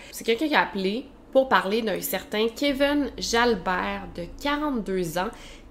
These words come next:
qui habitait dans le même bloc appartement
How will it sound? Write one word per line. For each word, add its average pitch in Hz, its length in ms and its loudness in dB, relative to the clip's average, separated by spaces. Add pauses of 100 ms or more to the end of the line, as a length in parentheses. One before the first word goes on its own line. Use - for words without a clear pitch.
qui - 340 4
habitait 208 540 4
dans 190 200 2
le 185 100 4
même 240 420 4
bloc 214 460 0
appartement 185 680 0